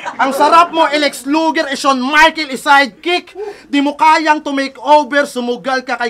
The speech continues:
Gambit. Hip-hop na downers, parang low waist, pis yung jeans ko pang hybrid. Pero wala akong pake kung pinalawa ka pa ng bisyo mong hinihimay. Ingay lang yung nililikha mo, yung likha ko nag-iingay.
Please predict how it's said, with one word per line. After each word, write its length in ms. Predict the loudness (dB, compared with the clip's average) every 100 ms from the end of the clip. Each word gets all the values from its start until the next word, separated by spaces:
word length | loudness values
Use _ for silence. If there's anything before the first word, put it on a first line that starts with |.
| -2
Gambit. 720 | 0 0 0 -4 -4 -4 -10 -20 -18 0
Hip-hop 400 | 2 2 2 0
na 160 | 0 2
downers, 480 | 2 2 0 -4 -4
parang 400 | -2 -2 -2 0
low 320 | 2 2 2
waist, 240 | -2 -4
pis 240 | -10 -8 -8
yung 160 | -8
jeans 320 | -6 -8 -6
ko 80 | -6
pang 240 | -4 -2 4
hybrid. 800 | 6 6 2 -6 -4 -4 -6 -12 -12 -16 -16 -16 -18 -20 -20 -20 -20 -12
Pero 180 | -10 -6
wala 400 | -4 2 2 2
akong 160 | -2
pake 480 | -2 -2 0 -2 -4 _ _ -12
kung 160 | -8
pinalawa 480 | -4 -2 4 4 2
ka 160 | -4 -2
pa 160 | -2
ng 80 | -4
bisyo 400 | -10 -12 -10 -8
mong 160 | -6 -6
hinihimay. 800 | -10 -14 -14 -12 -6 -6 -8 -18 _ _ -20 -16
Ingay 400 | -8 -6 -4 -4
lang 160 | -4 -4
yung 220 | -4 -6
nililikha 720 | -6 -6 -6 -6 -6 0 0 0
mo, 240 | -4 -4
yung 160 | -4 -6
likha 480 | -8 0 2 4
ko 160 | 4 2
nag-iingay. 840 | 2 -2 -2 -8 -6 0 2 4